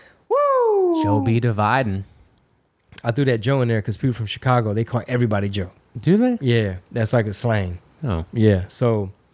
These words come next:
Speaker 1: I threw it in there so people from Chicago could be like, "See, he's on the right side of the culture war."
Speaker 2: That's what's up.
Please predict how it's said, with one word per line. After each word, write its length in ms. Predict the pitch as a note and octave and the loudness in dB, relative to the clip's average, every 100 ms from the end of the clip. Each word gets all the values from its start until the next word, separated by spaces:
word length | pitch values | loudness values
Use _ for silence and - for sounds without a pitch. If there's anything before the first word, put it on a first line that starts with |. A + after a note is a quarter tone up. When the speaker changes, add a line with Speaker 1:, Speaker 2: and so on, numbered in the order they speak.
| _ - | _ -10
Speaker 1:
I 60 | |
threw 220 | A#2+ G3+ | -2 2
it 60 | F#3 | 2
in 140 | F#3 D3 | 2 2
there 200 | B2 A#2 | 0 0
so 100 | B2+ | -2
people 220 | C#3+ C3 | 0 -2
from 160 | A2+ A#2 | -4 -6
Chicago 460 | - C#3 B2 G#2+ | -4 0 0 0
could 120 | G2+ G#2+ | -4 -4
be 80 | |
like, 160 | G#2+ F#2+ | -4 -4
"See, 320 | - B2+ D3+ - _ _ _ - | 0 0 0 -8 _ _ _ -2
he's 140 | A#2 | 2
on 120 | A2 | 2
the 60 | G#2+ | 4
right 200 | A2+ A#2 | 2 2
side 240 | - C3+ | 2 0
of 60 | G#2 | 0
the 80 | F#2+ | -4
culture 320 | A2+ F#2+ G2+ | -4 -4 -6
war." 220 | G#2 G#2 - C3+ | -8 -8 -8 -2
Speaker 2:
That's 240 | C3 - | -2 0
what's 180 | F#2 - | -4 0
up. 160 | G2 | 0